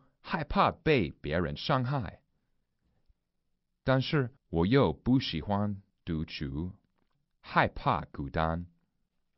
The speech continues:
我快疯了，从早到晚，脑子里许许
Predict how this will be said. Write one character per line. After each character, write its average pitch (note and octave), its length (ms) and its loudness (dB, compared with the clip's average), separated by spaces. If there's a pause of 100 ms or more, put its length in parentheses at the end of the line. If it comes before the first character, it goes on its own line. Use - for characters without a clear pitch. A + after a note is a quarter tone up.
(240)
我 D#2+ 120 -2
快 C3 300 2
疯 D3 320 2
了， C2+ 200 -6 (580)
从 G2 340 2
早 - 280 -4 (120)
到 F#2+ 240 4
晚， C#2 420 -6 (480)
脑 D2 220 -2
子 B2 160 2
里 D2+ 240 0
许 - 280 -4
许 D#2+ 200 -6